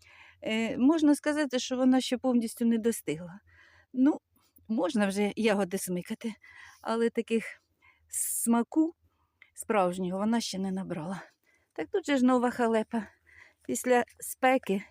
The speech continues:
пішов дощ, і ягоди почали тріскатися.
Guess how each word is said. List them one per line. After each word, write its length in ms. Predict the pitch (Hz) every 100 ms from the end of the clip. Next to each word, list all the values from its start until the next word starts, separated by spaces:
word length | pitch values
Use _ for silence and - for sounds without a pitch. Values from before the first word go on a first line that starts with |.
| _ -
пішов 360 | 220 - 262
дощ, 520 | 202 214 214 - - - _ _ - - _ -
і 140 | 247
ягоди 480 | 254 262 247 202 208 - -
почали 400 | 208 202 190 208
тріскатися. 760 | 190 190 - 196 - - 208